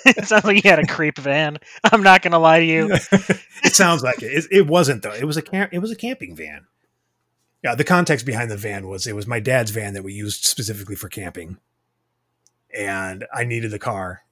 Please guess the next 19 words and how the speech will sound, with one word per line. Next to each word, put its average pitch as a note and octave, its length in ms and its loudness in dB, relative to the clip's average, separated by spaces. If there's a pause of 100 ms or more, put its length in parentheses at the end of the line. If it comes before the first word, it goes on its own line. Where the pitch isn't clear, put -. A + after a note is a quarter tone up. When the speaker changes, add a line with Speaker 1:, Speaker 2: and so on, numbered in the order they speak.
Speaker 2:
and F#2 680 -14 (520)
I G2+ 140 -10
ended G2 160 -12
up F#2 100 -16
with F2+ 120 -14
that. E2 220 -14 (440)
It D3 60 -2
wasn't C#3 260 2
like B2 160 -4
I A#2 80 -4
was G#2 160 -6
trying G2+ 340 -8
to F2+ 80 -12
be E2+ 180 -18
<laughs> - 100 -10
creepy. - 340 -10 (1500)
But F#3 200 2
anyways, G3 340 4
okay. D#3 300 0